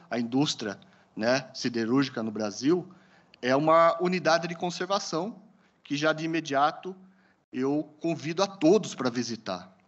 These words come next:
né? A história do Brasil, a história de São Paulo, a história do início da industrialização no Brasil passa por Ipanema. Então, fica o convite já de imediato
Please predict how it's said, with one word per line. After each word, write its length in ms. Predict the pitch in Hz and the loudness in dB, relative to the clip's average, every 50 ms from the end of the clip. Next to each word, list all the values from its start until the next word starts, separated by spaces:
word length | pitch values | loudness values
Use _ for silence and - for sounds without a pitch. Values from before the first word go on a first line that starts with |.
| _ _ _ _ _ - | _ _ _ _ _ -10
né? 300 | 98 101 107 120 131 - - _ _ _ _ _ _ _ | -8 -6 -6 -6 -8 -12 -20 _ _ _ _ _ _ _
A 220 | - 110 113 113 127 | -2 0 0 2 0
história 460 | 127 - - - 151 156 180 190 185 | -2 -4 -2 2 4 4 4 4 2
do 80 | 170 170 | -2 0
Brasil, 560 | 160 156 139 - - 131 135 151 185 208 196 - - _ _ _ _ - | 0 0 0 0 0 -2 -2 -2 -2 -4 -10 -18 -20 _ _ _ _ -12
a 60 | 120 | -10
história 440 | - - - - 147 156 165 170 165 | -10 -10 -6 -2 0 0 0 0 -2
de 100 | 165 - | -6 -8
São 240 | - - 160 135 | -8 -6 -4 -4
Paulo, 600 | 123 - - 117 117 131 147 165 180 180 180 - - - _ _ _ - | -4 -2 2 4 6 6 4 2 0 -4 -8 -10 -14 -20 _ _ _ -12
a 60 | - 165 | -10 -10
história 500 | - - - - 143 151 156 165 175 156 | -10 -8 -4 0 2 2 4 2 0 -2
do 140 | 147 147 | -2 -4
início 420 | 156 143 135 147 170 202 208 - 185 | -2 -2 0 -2 -2 -4 -6 -8 -6
da 120 | 165 156 | -6 -6
industrialização 720 | 151 147 143 139 - - 139 135 127 131 131 123 - 131 123 | -6 -6 -8 -10 -6 -6 -4 -4 -4 -4 -6 -4 -4 -4 -2
no 80 | 127 | -2
Brasil 320 | 123 127 127 120 123 147 143 | 0 0 -2 -2 -2 -6 -6
passa 440 | - - 160 156 170 - - 151 | 0 2 4 4 4 2 -2 -8
por 180 | - - 143 139 | -6 -4 -4 -4
Ipanema. 560 | 135 - - 156 135 113 110 101 95 95 95 - - - - - _ _ _ _ _ _ _ - | -2 0 0 0 0 0 0 -2 -4 -6 -8 -12 -16 -20 -20 -20 _ _ _ _ _ _ _ -10
Então, 640 | - 113 110 110 110 131 135 143 151 160 170 175 - - - - _ _ _ - | -8 -8 -8 -4 0 0 2 2 2 0 -2 -6 -10 -16 -20 -20 _ _ _ -12
fica 300 | - - 143 143 - 160 | -6 -6 -4 -2 -2 -4
o 20 | |
convite 480 | 156 - 156 135 120 123 127 139 - 127 | 0 0 0 0 2 0 0 0 -2 -4
já 260 | 120 120 120 127 - | -2 2 2 2 2
de 160 | 131 131 120 | 0 -4 -6
imediato 680 | 117 117 117 110 110 104 104 113 127 135 - - 160 | -4 -4 -6 -4 -2 -2 -2 -2 -2 -4 -8 -14 -16